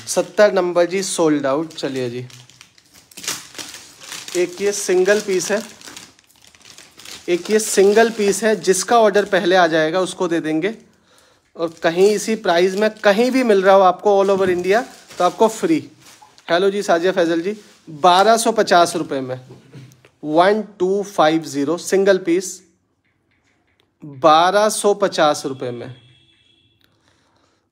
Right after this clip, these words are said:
बारह सौ पचास रुपये में, बारह सौ पचास रुपये में। हेलो जी किरण दीदी, नमस्ते दीदी।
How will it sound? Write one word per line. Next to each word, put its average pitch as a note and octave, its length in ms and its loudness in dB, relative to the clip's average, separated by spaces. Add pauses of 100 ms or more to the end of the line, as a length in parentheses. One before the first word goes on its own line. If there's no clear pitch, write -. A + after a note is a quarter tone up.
बारह F3 580 2
सौ G#3+ 160 -2
पचास E3 480 -2
रुपये D3+ 240 -6
में, E3+ 180 -4
बारह D3 260 -2
सौ D3 140 -6
पचास C3 420 -10
रुपये - 200 -16
में। - 180 -16 (540)
हेलो F#3 200 0
जी F#3+ 100 -2
किरण F#3 240 -2
दीदी, F3 180 -4
नमस्ते E3+ 360 -4
दीदी। E3 180 -4